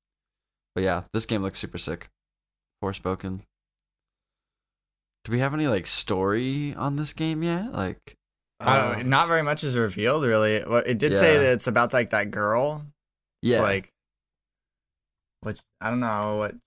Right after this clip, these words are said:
Speaker 2: she's doing, though.
Speaker 3: I mean, like,
Speaker 1: <laughs>
Speaker 3: uh, you
Speaker 1: I don't
Speaker 3: hear,
Speaker 1: know what
Speaker 3: like,
Speaker 1: she's doing, though.
Speaker 3: in the, in the trailer, you heard, like, uh, a dude's voice that was talking to her, but you don't see a dude. So, like,
Speaker 1: Yeah.
Speaker 3: does she have, like, some kind of powers, or is, like,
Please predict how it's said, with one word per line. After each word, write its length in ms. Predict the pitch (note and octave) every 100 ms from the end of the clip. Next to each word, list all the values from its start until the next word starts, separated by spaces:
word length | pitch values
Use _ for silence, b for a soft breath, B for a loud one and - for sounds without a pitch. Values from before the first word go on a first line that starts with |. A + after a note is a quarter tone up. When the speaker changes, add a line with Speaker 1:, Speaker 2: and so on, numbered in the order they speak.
| -
Speaker 2:
she's 240 | G2+ F2+ -
doing, 340 | G#2+ A2+ G#2
though. 340 | G2+ G2 G2+ A2 - _
Speaker 3:
I 100 | G#2
mean, 260 | G#2 G#2 G#2
like, 280 | G#2 G#2 A2+
Speaker 1:
<laughs> 0 |
Speaker 3:
uh, 180 | G2+ F#2+
you 80 |
Speaker 1:
I 160 | - -
don't 80 | -
Speaker 3:
hear, 100 | E3
Speaker 1:
know 140 | D#3+ C3+
what 160 | A#2
Speaker 3:
like, 140 | - G#2
Speaker 1:
she's 160 | F#2+
doing, 480 | - G2+ G2+ G2 F2
though. 140 | D#2+ D#2
Speaker 3:
in 160 | A2+
the, 500 | A2+ A2+ A2 G#2+ G2+ G2+
in 120 | G#2+
the 100 | G#2
trailer, 360 | - A#2 B2+
you 160 | G2+ F#2
heard, 260 | F2 G2 F#2+
like, 260 | F2+ E2+
uh, 300 | F2+ D#2+ D#2 -
a 100 | E2+
dude's 400 | - F#2 G#2 F2+
voice 400 | E2+ E2+ E2 -
that 100 | F2
was 180 | D#2+ -
talking 440 | F2+ F2 F#2+ F2
to 120 | -
her, 140 | F2+ F2+
but 120 | F#2
you 100 | F2
don't 220 | F#2 F2
see 260 | - F#2+ F2+
a 60 | -
dude. 260 | E2+ F2 G1+ -
So, 320 | - - D#2
like, 220 | D2+ D2 _ -
Speaker 1:
Yeah. 260 | G2+ F#2+
Speaker 3:
does 180 | F2+ F2
she 60 | F#2+
have, 180 | F2
like, 180 | F2+ F2
some 180 | - F2+
kind 200 | - F2
of 80 | E2+
powers, 640 | F#2 F2 F2 F#2 F#2+ -
or 160 | F2 E2
is, 180 | F2
like, 180 | - A1